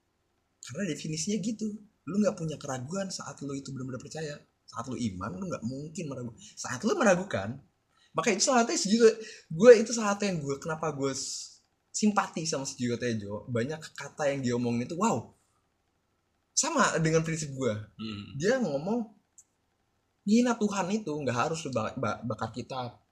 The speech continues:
Speaker 1: nggak harus lu ngehina nama Tuhan, lu nggak harus ngehina, eh, agamanya atau, eh, messengernya, nabinya.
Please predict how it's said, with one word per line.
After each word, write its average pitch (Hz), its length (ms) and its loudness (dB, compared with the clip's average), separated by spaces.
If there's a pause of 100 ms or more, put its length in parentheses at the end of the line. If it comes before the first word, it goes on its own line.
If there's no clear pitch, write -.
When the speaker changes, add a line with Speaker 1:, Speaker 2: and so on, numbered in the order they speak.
(140)
Speaker 1:
nggak 127 220 -2
harus 156 240 -2
lu 143 100 -4
ngehina 127 400 -4
nama 113 220 -4
Tuhan, 117 400 -8
lu 135 180 -6
nggak 123 160 -2 (140)
harus - 180 -6
ngehina, 117 480 -2 (300)
eh, 107 420 0 (140)
agamanya 117 640 -4
atau, 107 260 -2 (240)
eh, 107 280 0 (500)
messengernya, 117 840 0
nabinya. 113 520 -2